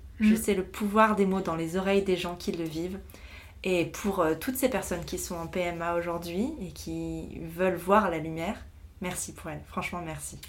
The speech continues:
Speaker 2: Bah, merci à toi de tout ce que tu fais pour, euh, toutes ces personnes-là, tous ces récits de vie, de parentalité, de maternité, qui font beaucoup de bien aussi sur plein d'autres choses. Euh, c'est la P M A, mais sur tous les sujets que t'as abordés.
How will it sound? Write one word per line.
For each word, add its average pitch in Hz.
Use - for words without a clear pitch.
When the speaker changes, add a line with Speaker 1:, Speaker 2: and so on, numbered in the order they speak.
Speaker 2:
Bah, 220
merci 240
à 254
toi 269
de 240
tout 226
ce 302
que 302
tu 262
fais 233
pour, 220
euh, 202
toutes 214
ces 226
personnes-là, 214
tous 214
ces 208
récits 214
de 208
vie, 214
de 208
parentalité, 202
de 208
maternité, 196
qui -
font -
beaucoup 214
de 190
bien 214
aussi -
sur -
plein -
d'autres 214
choses. 302
Euh, 202
c'est -
la 185
P 190
M 185
A, 208
mais 185
sur -
tous -
les 214
sujets 214
que 220
t'as 208
abordés. 190